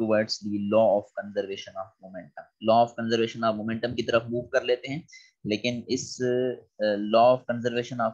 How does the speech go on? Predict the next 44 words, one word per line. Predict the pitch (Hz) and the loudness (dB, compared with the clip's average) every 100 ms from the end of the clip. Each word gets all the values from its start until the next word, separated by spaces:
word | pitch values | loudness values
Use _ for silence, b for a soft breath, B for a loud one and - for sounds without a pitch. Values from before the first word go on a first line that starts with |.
| 110 | -2
momentum | 113 120 120 131 131 135 _ _ _ _ | -4 -4 -4 -6 -6 -10 _ _ _ _
को | 113 110 | 0 2
discuss | 110 117 - 135 | 0 -4 -2 0
करने | - 120 117 | 0 0 -2
से | 113 | -4
पहले | - 113 113 120 120 B B _ | 0 0 2 -2 -4 B B _
मैं | 110 117 117 | 2 2 4
जो | 117 | 4
है | 113 | 6
वो | 110 110 | 4 -2
कुछ | 107 117 - - | -6 -10 -10 -10
एमसीक्यूज़ | 113 107 104 120 127 131 135 131 110 | -6 -6 -6 -8 -8 -14 -6 -6 -6
discuss | 113 - 113 | -12 -10 -10
करना | - 95 98 | -6 -6 -6
चाहूंगा | 92 101 98 101 85 | -12 -12 -14 -6 -6
आपके | 85 _ | -6 _
साथ। | - 82 - _ _ _ _ _ _ _ 104 | -20 -18 -18 _ _ _ _ _ _ _ -14
Okay, | - _ _ _ _ _ - | -14 _ _ _ _ _ -8
so | 104 101 | -6 -4
मैं | 107 113 | 0 0
कुछ | 117 120 | -2 -6
एमसीक्यूज़ | 113 113 - 127 | -6 -8 -8 -6
discuss | 110 - 123 - | -6 -6 -6 -2
करना | 113 113 | -2 -2
चाहूंगा। | 110 113 117 117 | -2 -2 -2 -2
ये | 110 | -2
पहला | 110 123 131 | 2 4 4
एमसीक्यू | 110 110 - 101 104 | 2 -2 -10 -12 -10
है, | 101 | -8
हम | 101 110 | -8 -8
इसकी | - - | -12 -10
तरफ | 104 - 98 | -8 -8 -16
चलते | - _ | -20 _
हैं। | _ _ _ B B B | _ _ _ B B B
कहता | 120 113 | 2 6
है | 139 | 4
कि, | 139 143 | 6 2
"a | - | 4
five | 120 - - 120 143 | 2 0 0 2 2
K | 143 127 | 2 0
G | 120 | 2
stone | 117 - 127 131 | -4 -4 -4 -2
is | 120 | -2
released | 110 113 135 139 | -2 0 0 -2